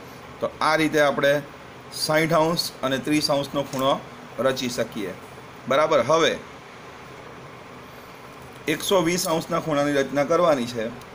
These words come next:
તો તેના માટે આપણે એક કિરણની રચના કરીશું સૌપ્રથમ. હવે શું કરીશું? તો યોગ્ય માપ લઈને અર્ધવર્તુળ દોરીશું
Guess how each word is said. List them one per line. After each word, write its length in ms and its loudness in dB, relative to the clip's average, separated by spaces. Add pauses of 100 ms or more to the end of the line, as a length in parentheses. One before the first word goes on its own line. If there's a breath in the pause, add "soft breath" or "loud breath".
(120)
તો 120 -2
તેના 300 4
માટે 300 2 (1040)
આપણે 300 4
એક 140 -2
કિરણની 400 4
રચના 300 2
કરીશું 420 -4 (260)
સૌપ્રથમ. 480 4 (4000)
હવે 240 6
શું 180 -2
કરીશું? 440 2 (1080)
તો 100 6
યોગ્ય 400 4
માપ 240 4
લઈને 340 6 (280)
અર્ધવર્તુળ 640 4
દોરીશું 520 -2